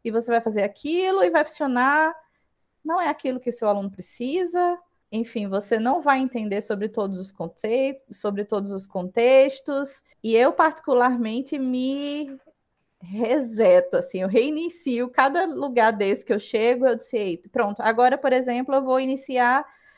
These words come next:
vou dar aula em um campus no litoral." Os alunos já têm outro tipo de vida, outro tipo de contexto, lá vou eu de novo. <laughs>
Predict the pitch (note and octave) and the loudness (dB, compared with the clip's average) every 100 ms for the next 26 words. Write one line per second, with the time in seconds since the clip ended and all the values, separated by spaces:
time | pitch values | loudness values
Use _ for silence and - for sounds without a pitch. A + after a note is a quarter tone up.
0 | _ _ _ - G#3+ A3 A3 A#3 A#3 B3+ | _ _ _ -6 -2 0 4 6 6 4
1 | C4+ C4+ A#3 B3 C#4 C#4 C#4 C#4 D#4 D#4 | -2 -2 -4 -2 0 0 -2 0 2 4
2 | A#3 A#3 B3+ _ _ _ _ _ G#3+ G#3+ | 2 0 -4 _ _ _ _ _ -8 -2
3 | A3+ C#4+ E4+ F4 D4+ C4+ D4 C4+ D4+ G#4 | 0 0 -4 -2 -2 0 -2 0 0 -2
4 | A4 - D4 C#4+ C4+ G#3+ G3 G3+ A3+ C4 | -6 -8 -10 -8 -8 -6 -6 -6 -6 -6
5 | C#4 _ _ _ - B3 B4 B4 A4 E4 | -8 _ _ _ 4 6 6 4 -2 -2
6 | C#4 B3 B3 F#3+ F#3+ G3+ A3 C#4+ E4+ - | -4 -6 -6 -10 -8 -2 0 0 -2 -4
7 | D#4+ F4 F4 _ _ _ - A3 A#3 C#4 | -4 -4 -10 _ _ _ -2 0 2 4
8 | D#4 D#4+ G4 B4 A3+ E4+ - - - | 2 0 -2 -2 -2 -4 -8 -14 -20